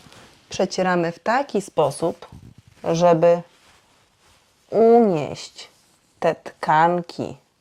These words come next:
do góry i tak, żeby tutaj wszystko zaczęło się przesuwać.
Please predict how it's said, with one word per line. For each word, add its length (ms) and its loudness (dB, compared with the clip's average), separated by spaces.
do 200 2
góry 720 0
i 100 -2
tak, 540 -2
żeby 300 -2
tutaj 400 0
wszystko 640 -2
zaczęło 500 -2
się 160 -6
przesuwać. 880 -4